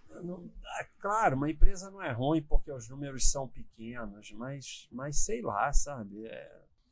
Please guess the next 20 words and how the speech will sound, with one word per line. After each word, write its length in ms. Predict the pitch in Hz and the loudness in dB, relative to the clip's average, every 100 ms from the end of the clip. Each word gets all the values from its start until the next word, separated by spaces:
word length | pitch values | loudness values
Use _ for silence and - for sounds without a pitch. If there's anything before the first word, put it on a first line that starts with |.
| _ | _
e, 560 | - 180 151 160 - | -16 -2 0 0 -4
é 80 | 143 | -6
a 120 | 170 | -6
ipo 360 | 170 - 151 160 | 2 8 8 6
há 80 | 143 | -6
sete 540 | - 151 147 - 113 110 | -8 -10 -12 -10 -2 -2
anos. 800 | 139 151 135 120 107 - - - - - | -2 -8 -10 -10 -10 -6 -4 -4 -8 -12
E, 180 | 160 - | -10 -8
eu 160 | 151 170 | -4 -2
acho 300 | 208 - - | -2 -4 -8
que 60 | |
é 40 | 202 | -8
uma 140 | 180 | -6
empresa 420 | 151 147 180 175 | 10 12 12 4
pra 160 | 175 160 | -8 -8
gente 240 | 165 156 | -8 -10
acompanhar, 760 | 165 - 165 - 156 120 143 135 | -10 -10 0 2 2 0 -4 -4
sim, 600 | - - 123 139 143 143 | -4 -4 -6 -8 -10 -12
estudar, 760 | - - - 113 110 120 135 | -12 -10 -10 -6 -4 -2 -4
acompanhar. 840 | 123 - 120 - 104 - - 139 | -10 -12 6 8 8 6 -8 -8